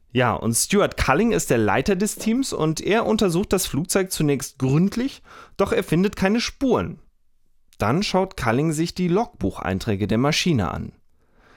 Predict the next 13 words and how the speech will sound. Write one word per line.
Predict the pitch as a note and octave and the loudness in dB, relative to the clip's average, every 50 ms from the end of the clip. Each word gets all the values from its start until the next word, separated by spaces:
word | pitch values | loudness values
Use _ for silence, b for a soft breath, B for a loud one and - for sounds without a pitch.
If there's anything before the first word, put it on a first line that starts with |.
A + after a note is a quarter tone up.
| b b b | b b b
Schnell | - - - C3 D3+ F3 | -14 -2 0 2 2 2
stellt | - - - B2+ B2 | 2 2 2 2 2
er | B2+ G2 | 0 -2
fest, | - - B2 E3 F3+ - - | 0 0 0 0 0 -2 -2
dass | G3+ G3+ - | -2 -2 0
das | - G#3+ G#3 - | 0 -2 -2 -2
Flugzeug | - - D3 E3+ - - F3 F3 - | -2 -4 -4 -4 -2 -2 -2 -2 -2
am | - D3 E3+ E3+ | -2 -4 -2 -2
Tag | - C3+ C#3 D#3 - | -2 -2 -2 -2 -2
vorher | - A#2 A2+ A#2 B2 C#3+ C#3 C3+ | -2 0 0 0 2 0 -2 -2
gewartet | - D3 C3+ A#2 A2 B2 D3 A3 A2+ - - F#2+ E2 - - | -2 -4 -4 -2 0 0 0 0 -2 -2 -4 -4 -4 -2 -2
worden | F#2 F2 E2+ D#2+ E2 E2+ D2+ | -2 0 0 -2 -4 -6 -6
war. | F2 - - - A1 - | -6 -8 -8 -8 -10 -12